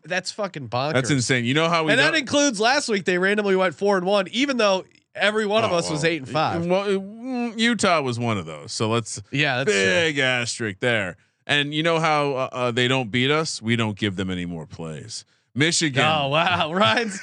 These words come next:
Speaker 1: Ryan's bleeding the clock
Speaker 2: Filibuster.
Speaker 1: against, uh, Discord.
Speaker 2: <laughs> Michigan.
Speaker 1: Ryan's kneeling, Colby. Come on.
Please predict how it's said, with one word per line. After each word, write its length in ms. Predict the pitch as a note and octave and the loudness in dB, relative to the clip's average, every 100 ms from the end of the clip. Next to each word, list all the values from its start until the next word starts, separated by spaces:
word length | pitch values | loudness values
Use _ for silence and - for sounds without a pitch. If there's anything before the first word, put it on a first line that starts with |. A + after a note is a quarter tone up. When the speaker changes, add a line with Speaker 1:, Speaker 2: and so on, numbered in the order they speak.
| - - | -12 0
Speaker 1:
Ryan's 380 | A#3 A#3+ B3 F3+ | 4 4 0 -2
bleeding 300 | G#3+ A#3+ A#3 | 0 0 2
the 40 | |
clock 320 | G#3 G#3+ A3 | 2 4 4
Speaker 2:
Filibuster. 300 | G#3+ F3 G#3+ | 2 2 4
Speaker 1:
against, 420 | G#3+ F3 - - G3 | 4 2 -2 -2 -2
uh, 60 | F3+ | 0
Discord. 600 | D#3+ G#3+ G#3+ F3+ E3+ B2 G#2+ E3 | 0 0 0 0 2 0 -2 0
Speaker 2:
<laughs> 40 | |
Michigan. 400 | F3+ G3 G3+ G#3+ | 0 2 4 4
Speaker 1:
Ryan's 400 | A#3+ A#3+ G3+ F3+ | 4 2 -2 0
kneeling, 400 | G#3 A3+ G3+ D3+ | 2 4 2 0
Colby. 360 | D3+ A#2+ A2 G#2 | 0 0 -2 -2
Come 160 | F3+ | -2
on. 160 | G#2+ | -2